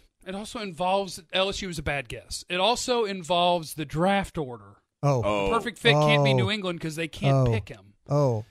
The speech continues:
Speaker 2: They can't
Speaker 1: The
Speaker 2: find a
Speaker 1: perf-
Speaker 2: way to get the first pick?
Speaker 1: The, I guess they could.
Speaker 2: Mm.
Speaker 1: Um, let's see. No, they don't have good players. Who would they trade? They can't. They don't have anything. They're done.
Speaker 2: They've got a lot of picks.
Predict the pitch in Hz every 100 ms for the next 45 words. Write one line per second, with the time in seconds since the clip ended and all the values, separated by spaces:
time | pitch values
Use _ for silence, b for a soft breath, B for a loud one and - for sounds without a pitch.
0 | _ _ _ _ _ - 143 175 170 139
1 | 165 175 254 180 170 160 143 175 - 151
2 | 226 - - _ - 180 - 165 147 143
3 | - 151 143 180 247 220 139 208 294 277
4 | 220 127 143 143 147 147 147 147 151 147
5 | 139 165 - 180 147 123 180 180 120 160
6 | 160 160 117 123 - 131 123 160 156 -
7 | - 165 165 165 - 175 139 104 98 _
8 | _ - 151 185 170 - _ 170 190 170
9 | 160 185 160 123 101 107 _ _ _ _
10 | _ _ 135 156 170 160 107 101 147 147
11 | 156 131 120 135 147 123 131 - -